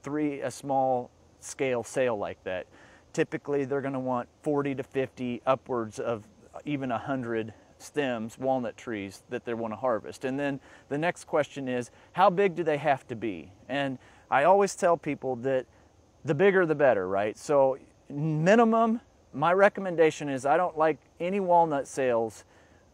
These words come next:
with walnut stems less than eighteen inches diameter at breast height. So four and a half foot high, this tree here would definitely be,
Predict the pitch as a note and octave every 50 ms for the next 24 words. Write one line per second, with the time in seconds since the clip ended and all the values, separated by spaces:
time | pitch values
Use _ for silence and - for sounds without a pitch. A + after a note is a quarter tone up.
0 | _ _ _ _ _ _ _ _ _ _ - - C#3 D3 C#3+ C3+ C3 - - _
1 | _ - C3+ C#3+ D#3+ D#3+ E3 D#3+ D3+ D3 - - - - - D3 C#3 C3+ B2+ B2+
2 | A#2 - - - B2 C3+ D3+ D#3 D3+ - - C#3+ C3 C3 - D3+ E3 E3 - -
3 | - F3 D#3+ D3+ C#3+ C#3 C3 - C3 A#2+ A#2 A2 G#2+ A2 C#3 C3+ C3+ C#3+ C3+ C3+
4 | B2 A#2 A2+ - - - A#2+ A#2+ A2+ - - A2 G2+ G2 - - - C3+ B2 -
5 | - E3+ F#3 G3 F#3 E3 F3+ F#3 F#3 F3 - - F#3+ F#3 F3+ - E3+ F3+ F#3 F3+
6 | F#3 G3 D#3+ - _ _ _ _ _ _ - - - _ - - - - - _
7 | _ _ _ _ - - F3 F3 - - - F#3+ F#3 F3 D#3+ D#3+ F3 F#3+ G3 G3
8 | G3+ - D3+ D#3 D3+ C#3 C3 D#3+ E3 E3+ - - E3 E3+ F3 F3 E3 D3+ D#3 E3
9 | E3 D#3+ D#3+ C#3 - D3+ C#3